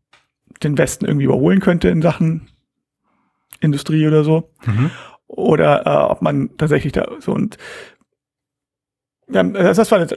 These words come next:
Speaker 1: habe ich echt lange überlegt und das hängt natürlich sehr davon ab, wie die jetzt, wie, wie offen du den Spiel, äh, das Spiel gestaltest.
Speaker 2: Mhm.
Speaker 1: Ne? Und,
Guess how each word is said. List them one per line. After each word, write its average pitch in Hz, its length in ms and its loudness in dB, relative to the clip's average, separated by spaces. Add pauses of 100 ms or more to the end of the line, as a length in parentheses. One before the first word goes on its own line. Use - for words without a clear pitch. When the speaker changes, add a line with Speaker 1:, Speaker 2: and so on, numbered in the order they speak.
Speaker 1:
habe 156 120 0
ich 147 100 -4
echt 170 120 -2
lange 175 220 0
überlegt 127 440 0
und 139 140 -4
das 151 140 0
hängt 226 140 0
natürlich - 380 -8
sehr 165 140 2
davon - 220 -2
ab, - 180 -4
wie 139 60 0
die 139 60 -2
jetzt, 139 220 -2
wie, 143 100 -4 (120)
wie 151 540 -4 (140)
offen - 240 -2
du 143 60 0
den 135 100 -4
Spiel, - 500 2 (320)
äh, 160 140 4
das - 120 0
Spiel 143 280 2
gestaltest. - 720 -4 (260)
Speaker 2:
Mhm. 113 260 -2
Speaker 1:
Ne? 175 180 2 (680)
Und, 139 540 0